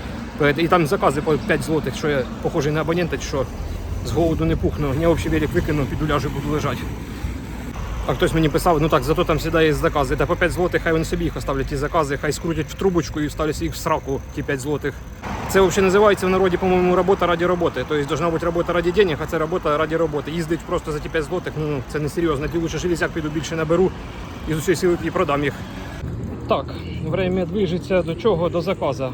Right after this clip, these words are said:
Ми вже з вами, естественно, проїжджаємо Ж Д шку нашу з вами любиму.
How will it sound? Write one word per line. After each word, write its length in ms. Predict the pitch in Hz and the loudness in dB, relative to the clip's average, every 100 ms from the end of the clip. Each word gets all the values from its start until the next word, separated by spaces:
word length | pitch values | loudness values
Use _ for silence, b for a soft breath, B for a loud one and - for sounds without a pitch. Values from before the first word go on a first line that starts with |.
| 120 | -4
Ми 100 | 165 | -4
вже 140 | 147 | -4
з 40 | 139 | -2
вами, 320 | 151 147 147 | -2 -2 -4
естественно, 420 | 147 - 156 - 147 | -4 -4 -6 -4 -4
проїжджаємо 560 | 156 143 143 139 131 135 - B B B B - | -2 -2 0 0 -2 -4 -8 B B B B -2
Ж 140 | 131 | -2
Д 140 | 131 127 | -2 -4
шку 160 | - | -4
нашу 220 | 139 143 147 | -8 -6 -6
з 40 | |
вами 220 | 151 156 | -6 -4
любиму. 380 | 170 170 190 208 | -2 0 0 0